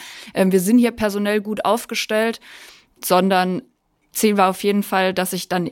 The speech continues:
entsprechend auch was mache, was einen Sinn hat. Ich mache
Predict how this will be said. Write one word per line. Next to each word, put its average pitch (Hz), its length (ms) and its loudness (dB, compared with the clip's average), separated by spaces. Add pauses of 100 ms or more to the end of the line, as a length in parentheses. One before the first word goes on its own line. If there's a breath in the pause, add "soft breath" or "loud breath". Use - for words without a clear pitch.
(120)
entsprechend 190 480 0
auch 180 140 0
was 170 180 0
mache, 185 320 0
was - 420 -8
einen 180 140 2
Sinn 196 280 4
hat. - 280 -8 (100)
Ich - 160 -12
mache 202 280 2